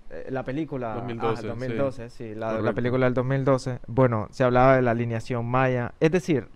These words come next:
Speaker 1: ajustamos esto y le damos una justificación, la cerveza, cabrón.
Speaker 2: No, tranqui, tranqui.
Speaker 1: Le damos una justificación, eh, que queremos parecerla formal frente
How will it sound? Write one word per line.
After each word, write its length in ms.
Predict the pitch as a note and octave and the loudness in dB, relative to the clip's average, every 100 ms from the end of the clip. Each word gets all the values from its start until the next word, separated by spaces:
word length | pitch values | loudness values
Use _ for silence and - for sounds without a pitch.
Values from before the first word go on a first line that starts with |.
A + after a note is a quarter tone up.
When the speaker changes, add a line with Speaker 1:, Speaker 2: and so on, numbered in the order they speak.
| - - - - - | -8 -8 -10 -20 -8
Speaker 1:
ajustamos 680 | - B2 D3 - E3 F#3 G3+ | -4 -4 -6 0 0 2 0
esto 380 | B3 B3+ C4+ C4+ - - - | -2 -4 -8 -12 -12 -8 -2
y 100 | D#3 | 0
le 100 | C3+ | 2
damos 260 | B2+ D3+ | 2 0
una 220 | E3+ F3 | -2 -2
justificación, 720 | E3+ F3+ - E3 - F2 - - - - - - | -2 -4 -6 -10 -10 -12 -12 -14 -16 -16 -18 -18
la 140 | - B2+ | -10 -8
cerveza, 460 | A#2 G2+ F#2 F2 | -8 -8 -8 -8
cabrón. 340 | C2 - - C#3 | -10 -14 -14 -12
Speaker 2:
No, 160 | A2+ | -10
tranqui, 400 | G#2+ G#2 G#2+ G#2 | -8 -8 -8 -8
tranqui. 480 | G2+ A2 G#2+ G2+ G2+ - - | -8 -8 -6 -6 -6 -8 0
Speaker 1:
Le 80 | G3 | 2
damos 260 | D3 D3 E3+ | 2 2 0
una 140 | F3 | 0
justificación, 800 | F3 F3+ F3 F#3+ F#3 F3+ - C#3 - - - - - - - - - - - | 0 0 -2 -4 -2 -2 -2 -6 -10 -20 -20 -20 -20 -16 -14 -10 -10 -6 2
eh, 840 | D3+ C#3+ C3+ B2+ A2+ G#2+ - - - - | 6 6 6 2 0 -2 -8 -14 -18 -8
que 120 | D3 | -4
queremos 420 | C#3 C3 D3 E3+ - - - - - - - - - | 0 0 0 -4 -8 -14 -16 -20 -20 -20 -20 -20 -4
parecerla 520 | C#3 C3+ C3+ D3+ D#3+ | 0 0 0 -4 -4
formal 540 | D3+ F3 F3+ E3+ C#3+ D3 - - - - - - - | -6 -8 -8 -8 -8 -8 -12 -12 -18 -18 -18 -18 -14
frente 540 | - D#3 F3+ - C#3 | -4 -2 -2 -6 -8